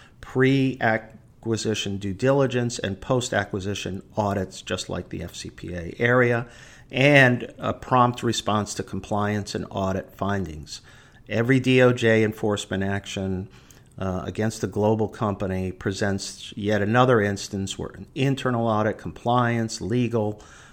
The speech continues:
uh, identify deficiencies and potential violations, and then they get ignored by senior management. Uh, and again, to me, I would close on the rhetorical question, why have internal audit or compliance if you're just gonna be ignored in the end,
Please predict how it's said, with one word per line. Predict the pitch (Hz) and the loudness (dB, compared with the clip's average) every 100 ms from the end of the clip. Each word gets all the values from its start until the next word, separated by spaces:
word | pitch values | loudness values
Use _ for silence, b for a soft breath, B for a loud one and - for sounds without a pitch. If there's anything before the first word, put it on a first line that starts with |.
| B | B
uh, | - 98 95 90 - - - - - 113 | -4 0 0 -2 -8 -16 -20 -20 -10 -8
identify | 101 131 143 139 117 110 107 - - | 0 4 4 4 4 6 2 -2 -10
deficiencies | - - 120 - 113 - 113 107 | -10 -2 -2 0 -4 -2 -2 -2
and | 101 | -4
potential | 95 - 110 107 107 | -10 -6 -4 -4 -4
violations, | 104 101 98 117 135 131 120 117 - | -2 -2 0 2 2 2 -2 -4 -4
and | 95 101 | -6 -2
then | 104 101 | -2 0
they | 95 | 0
get | 98 95 | 0 -2
ignored | 92 98 110 107 101 | -2 -2 0 0 0
by | 95 | -4
senior | - 107 95 90 | -4 -4 -4 -4
management. | 92 113 113 110 113 107 B B B B B _ 110 | 0 0 0 -2 -2 -2 B B B B B _ -6
Uh, | 98 92 92 92 | -2 -2 -2 -4
and | - 107 104 | -4 -4 -4
again, | 104 113 120 107 101 | 0 2 4 4 0
to | - | -2
me, | 107 107 104 | -2 2 2
I | 101 | 2
would | 104 - | 0 -2
close | 117 113 113 | 2 4 4
on | 110 101 | 4 2
the | 95 | 0
rhetorical | 95 - 98 98 - 92 | 0 2 2 2 -2 -4
question, | - 113 113 - 95 104 B B B B - | 2 2 2 -2 -6 -6 B B B B -4
why | 95 123 | 6 8
have | 131 135 143 | 10 8 8
internal | 104 92 - 95 92 | 4 2 -2 0 0
audit | 92 92 87 | 0 0 -2
or | 82 | -4
compliance | - 98 117 107 95 92 - | -4 -2 2 2 2 -2 -6
if | 101 - | -8 -4
you're | 98 | -4
just | 101 - | -4 -4
gonna | 107 98 | -2 -2
be | 98 90 | 0 -2
ignored | 92 104 110 98 92 | -2 -2 0 0 0
in | 92 | -2
the | 90 92 | -2 -2
end, | 95 80 | -4 -6